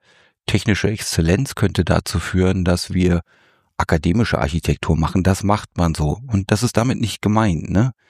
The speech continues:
Sondern die Einfachheit ist auch ein wichtiger Punkt. Das elfte Prinzip habe ich überschrieben mit Selbstorganisation. Die Frage lautet, gestalten wir Architektur und Anforderungen eigenverantwortlich im Team? Wir wollen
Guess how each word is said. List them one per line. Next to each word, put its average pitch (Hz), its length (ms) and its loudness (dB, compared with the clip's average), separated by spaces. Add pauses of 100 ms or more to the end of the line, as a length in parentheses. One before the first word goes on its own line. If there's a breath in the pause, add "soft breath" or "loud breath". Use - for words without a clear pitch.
(360 soft breath)
Sondern 95 460 0 (340)
die - 120 2
Einfachheit 113 680 0
ist - 200 -4
auch 95 280 0
ein 92 100 -2
wichtiger 80 360 -2
Punkt. - 400 -8 (680)
Das - 140 0
elfte 113 400 0
Prinzip 123 400 0
habe 110 160 0
ich - 80 -8
überschrieben 95 480 0
mit 85 180 0
Selbstorganisation. 139 1400 0
Die 104 80 -2
Frage 95 360 0
lautet, 92 380 2
gestalten - 460 0
wir 131 120 2
Architektur - 580 0
und - 80 -2
Anforderungen 95 800 0
eigenverantwortlich 98 1200 0
im 82 180 0
Team? 87 320 2 (640)
Wir 80 380 0
wollen 135 580 0